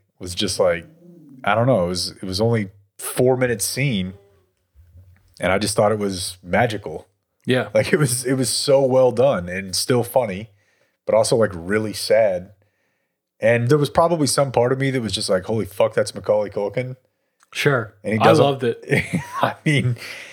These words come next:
Speaker 1: I, I couldn't, I couldn't stand it. I was just like, "I'm tearing up now."
Speaker 2: <laughs>
Speaker 1: Walton Goggins is one of my favorite actors, for sure.
Speaker 2: Absolutely. <laughs>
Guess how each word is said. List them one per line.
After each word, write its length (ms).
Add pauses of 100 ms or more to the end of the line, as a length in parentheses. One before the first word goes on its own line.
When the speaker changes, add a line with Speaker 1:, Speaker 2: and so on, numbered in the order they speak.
(300)
Speaker 1:
I, 300
I 160
couldn't, 460 (560)
I 80
couldn't 200
stand 320
it. 260
I 80
was 120
just 120
like, 120 (200)
"I'm 400
tearing 240
up 180
now." 240 (480)
Speaker 2:
<laughs> 0 (640)
Speaker 1:
Walton 260
Goggins 300
is 80
one 140
of 60
my 100
favorite 280
actors, 520
for 140
sure. 100
Speaker 2:
Absolutely. 680
<laughs> 60